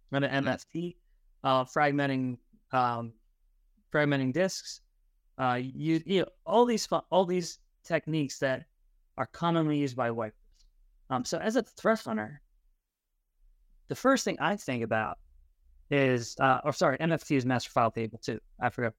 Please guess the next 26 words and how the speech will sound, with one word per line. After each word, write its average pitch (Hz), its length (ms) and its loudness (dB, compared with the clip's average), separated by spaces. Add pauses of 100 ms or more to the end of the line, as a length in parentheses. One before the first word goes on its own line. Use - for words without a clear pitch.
I 123 120 2
listed 120 320 0
out 113 160 -2
M 113 120 -4
B 113 100 0
R, 110 140 4
but 110 120 -4
not 110 140 -2
M 220 140 0
F 220 120 -10
T. - 240 -6 (760)
Um, 123 340 2 (1300)
but 170 120 0
all 214 120 6
these 262 180 2
techniques 160 800 -2 (800)
can 160 140 0
give 175 220 0
you 185 160 4
an 165 100 0
idea 120 640 -2 (1200)
of 127 300 2 (600)
what's 156 320 0
in 151 100 2
your 131 140 2
environment. 110 400 -4